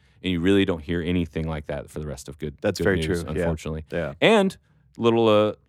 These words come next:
Speaker 1: trivia bit, they, uh, were jamming this song in the studio, and that's how they came upon Float On.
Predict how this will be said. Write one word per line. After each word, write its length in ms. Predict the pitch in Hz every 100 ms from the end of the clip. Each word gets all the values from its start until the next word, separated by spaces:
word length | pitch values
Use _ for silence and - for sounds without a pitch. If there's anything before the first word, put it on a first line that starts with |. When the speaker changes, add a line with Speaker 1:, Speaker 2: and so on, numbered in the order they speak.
| -
Speaker 1:
trivia 380 | 147 151 101
bit, 280 | 82 87 104 _ _ _ _
they, 240 | 101 104 101
uh, 360 | 95 95 92 -
were 160 | 95 92
jamming 600 | 82 85 101 139 104 78
this 120 | 76
song 300 | - 82 80
in 80 | 78
the 60 | 71
studio, 580 | - 120 85 80 78 - _
and 300 | 80 80 78
that's 200 | 76 78 -
how 200 | 76 71
they 100 | 69
came 260 | - 73
upon 400 | 67 - 71 69 58
Float 280 | - 62 57
On. 160 | 50